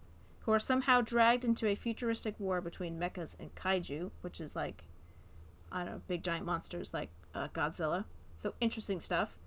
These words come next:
Um, the story is non-linear, meaning it doesn't follow any chronological order, which means, like, you're playing at one point, and then further down to the story, you're like, "Oh, but, like, th-, three weeks ago, this happened," or, like, "Something in the future is gonna happen, and this is the events that lead up to it,"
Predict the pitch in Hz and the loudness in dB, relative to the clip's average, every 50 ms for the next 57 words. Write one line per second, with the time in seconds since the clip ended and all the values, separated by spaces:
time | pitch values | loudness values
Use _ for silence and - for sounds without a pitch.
0 | - - - - - - - - - 214 214 214 202 208 208 - - 247 247 254 | -18 -18 -18 -18 -18 -14 -4 2 6 6 8 8 6 4 2 2 4 6 6 8
1 | 247 240 233 208 202 202 190 196 202 208 208 190 180 185 190 202 214 214 202 185 | 8 6 4 4 6 6 6 6 6 6 4 4 2 2 2 2 2 2 2 2
2 | 175 180 170 170 170 185 175 180 180 170 - 175 175 175 175 151 160 170 170 - | 0 0 -2 -2 -2 -2 -4 -4 -4 0 2 4 4 6 4 4 0 -2 -2 -2
3 | 180 170 170 165 160 - 214 - - 139 - - 180 185 196 226 240 - - - | -2 0 0 0 0 0 -2 -4 -6 -6 -2 0 0 0 2 0 -2 -4 -8 -16
4 | - - - - - - - - - - - - - - - - 185 - - - | -18 -18 -16 -16 -16 -16 -16 -16 -16 -18 -18 -16 -16 -12 -8 -6 -6 -4 -2 -2
5 | 180 180 175 165 - 175 160 165 - - - 185 175 196 190 180 - - - 185 | 0 0 0 0 0 0 -2 -2 -4 -6 -10 -6 -2 -2 -2 -2 -2 -2 0 0
6 | 180 180 180 175 170 - - 175 175 170 175 - 175 170 170 165 151 - - - | 2 2 2 0 0 0 0 0 0 0 -2 -2 -2 -2 -2 -2 -6 -8 -6 -4
7 | 180 180 185 180 180 170 165 165 185 - - - - - - - - 240 240 233 | -2 0 0 0 0 0 -2 -4 -6 -8 -12 -18 -18 -20 -18 -2 2 6 6 8
8 | 214 214 196 196 196 185 180 185 - 196 190 185 185 180 175 170 165 165 - - | 10 8 8 8 6 4 2 0 0 2 4 4 4 4 4 2 2 2 4 6
9 | 208 208 190 180 - 165 165 - - - 165 151 - - - 175 - - - 190 | 6 8 8 6 6 4 4 4 2 0 -2 -2 -4 -4 -6 -6 -6 -4 0 2
10 | 196 185 175 202 285 320 - - 202 175 185 175 175 185 220 233 - - 180 156 | 2 4 4 4 4 4 4 4 4 4 4 4 4 4 4 2 2 2 0 0
11 | - - 151 147 165 - 156 156 147 151 151 147 135 160 - - - - - - | 0 -2 -4 -6 -4 -4 -2 -2 -2 -2 -2 -2 -4 -4 -6 -12 -16 -18 -18 -16
12 | - - - 233 233 233 220 208 185 175 - 247 240 - 214 196 - - 165 185 | -12 -6 -2 0 2 4 4 4 2 2 2 0 0 0 0 -2 -2 -2 -2 0
13 | 170 160 156 - 156 165 175 175 175 - 175 160 - - 180 170 - 175 165 160 | 0 0 0 0 -2 -4 -2 0 0 0 -2 -4 -4 -2 -2 -2 0 -2 -4 -4
14 | - - 165 - 170 175 160 143 - - - 175 147 107 - | -4 -6 -4 -2 -2 0 0 -2 -2 -4 -2 -2 -2 -2 -2